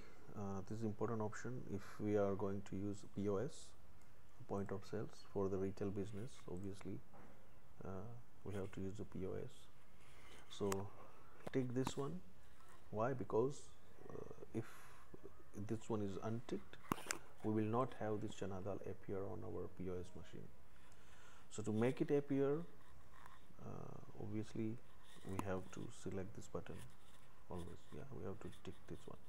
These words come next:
Then click on, uh, the another option, we have a purchase, uh, inventory. Inventory, here we can, let's say we need this chana dal,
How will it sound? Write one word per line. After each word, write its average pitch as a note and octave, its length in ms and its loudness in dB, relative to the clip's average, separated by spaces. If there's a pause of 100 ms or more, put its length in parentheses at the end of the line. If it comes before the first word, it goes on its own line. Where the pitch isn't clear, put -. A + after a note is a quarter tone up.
(1600)
Then A#2+ 460 4 (100)
click A2 380 0
on, G#2+ 260 4 (180)
uh, G2+ 240 0 (680)
the A2 100 4
another A#2 280 6
option, A#2 440 2
we G#2 100 2
have G2 220 0 (120)
a - 60 -2
purchase, A#2+ 800 0 (1700)
uh, G2 220 -2
inventory. A2 720 2 (240)
Inventory, A2 800 0
here G#2+ 280 4
we G2+ 100 2 (120)
can, G#2 380 0 (960)
let's - 220 0
say G#2+ 80 0
we G#2 180 2
need G#2+ 520 2 (500)
this G#2+ 120 -2 (120)
chana G#2 300 2
dal, G2+ 360 2